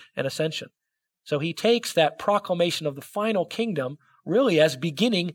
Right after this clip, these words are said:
now. And he applies that to the message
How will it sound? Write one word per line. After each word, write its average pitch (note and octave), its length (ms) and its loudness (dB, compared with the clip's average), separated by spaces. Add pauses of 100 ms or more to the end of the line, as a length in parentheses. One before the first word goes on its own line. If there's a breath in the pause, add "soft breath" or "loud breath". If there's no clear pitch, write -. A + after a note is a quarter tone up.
now. C#3+ 520 2 (500)
And B2 220 -10
he B2+ 80 -12
applies D3+ 480 0
that C3+ 300 0
to D#3+ 180 0
the C#3+ 80 -4
message C#3 580 0